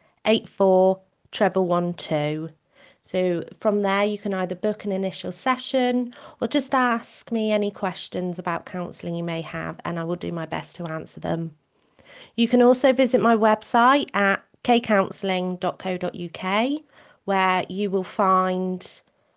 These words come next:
more information on my services, um, blogs, um, blog on anxiety. I've also done a blog on what happens,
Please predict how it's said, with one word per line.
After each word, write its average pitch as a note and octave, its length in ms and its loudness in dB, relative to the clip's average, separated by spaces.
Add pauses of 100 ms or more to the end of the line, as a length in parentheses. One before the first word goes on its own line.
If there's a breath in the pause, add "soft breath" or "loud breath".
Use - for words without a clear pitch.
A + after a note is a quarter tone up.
more B3 180 8
information B3 540 2
on A3+ 80 2
my A3 100 2
services, D4 960 2 (1500 soft breath)
um, G#3 440 4 (120)
blogs, B3 960 4 (200)
um, G#3 320 2
blog G#3+ 280 4
on G#3+ 140 4
anxiety. A#3+ 1300 4
I've F#3 360 0
also G3 420 0
done G3+ 240 0
a F#3+ 60 0
blog G3 480 2
on G3+ 200 2
what A3+ 160 2
happens, B3 1000 2